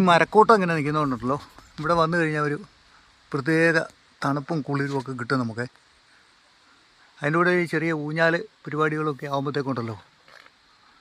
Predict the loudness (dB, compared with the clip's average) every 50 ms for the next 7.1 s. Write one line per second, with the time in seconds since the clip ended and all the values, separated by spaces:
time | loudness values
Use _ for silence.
0 | _ _ _ _ _ _ -8 -6 0 2 6 8 8 8 8 6 4 0 -4 -6
1 | -4 -4 -4 -2 -4 -2 -2 -2 -2 -2 -4 -10 -18 -20 _ _ _ _ _ _
2 | _ _ _ _ _ _ _ -6 -4 -2 -2 -2 -4 -4 -8 _ -4 -2 0 2
3 | 2 2 0 0 0 0 -2 -2 -2 _ _ -4 0 2 2 2 2 2 -2 -2
4 | -2 -6 -10 -12 _ _ _ _ _ _ _ _ _ _ _ _ _ _ _ _
5 | _ -8 -6 -4 -2 -2 -2 -2 -2 -4 -4 -6 -6 -6 -8 -6 -6 -6 -6 -6
6 | -6 -6 -8 -8 -10 -14 -20 _ _ _ _ _ -6 -4 -4 -2 -4 -4 -6 -8
7 | -12